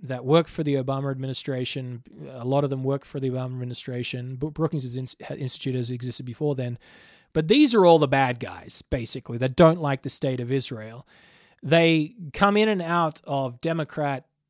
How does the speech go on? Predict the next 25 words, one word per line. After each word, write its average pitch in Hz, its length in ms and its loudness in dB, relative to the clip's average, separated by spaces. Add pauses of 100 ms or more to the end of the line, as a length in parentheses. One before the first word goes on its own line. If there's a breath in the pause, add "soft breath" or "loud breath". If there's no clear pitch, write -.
(100)
um, 120 580 -14 (680)
cabinets 143 580 -4
or 120 80 -12
Democrat, 143 680 -10 (360 soft breath)
uh, 120 400 -8
governments, 147 840 0 (100)
and 143 140 -4
then 143 140 -2
they 139 200 0
go 143 200 4
back 139 180 2
to 135 120 -6
Brookings 113 580 -10
or, 123 160 -8
or 110 400 -10
what, 123 200 -12 (280)
or 123 200 -14
o-, 160 240 -6
other 156 220 0
institutions, 120 680 -6
other 120 160 -8
think 127 240 -12
tanks 117 300 -12
in 113 80 -14
Washington 120 540 -10